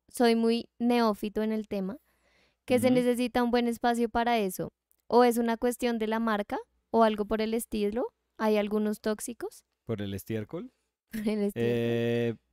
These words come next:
Speaker 2: no, solo si está usando solventes. Si no está usando solventes, no pasa absolutamente nada. No necesita ventilación. O sea, aparte de, si vive en un sitio que tenga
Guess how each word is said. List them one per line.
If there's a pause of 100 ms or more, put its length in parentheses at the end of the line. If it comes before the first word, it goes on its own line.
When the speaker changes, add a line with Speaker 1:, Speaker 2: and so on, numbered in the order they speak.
(420)
Speaker 2:
no,
solo
si
está
usando
solventes.
Si
no
está
usando
solventes,
no
pasa
absolutamente
nada. (500)
No
necesita
ventilación. (560)
O
sea,
aparte
de, (680)
si
vive
en
un
sitio
que
tenga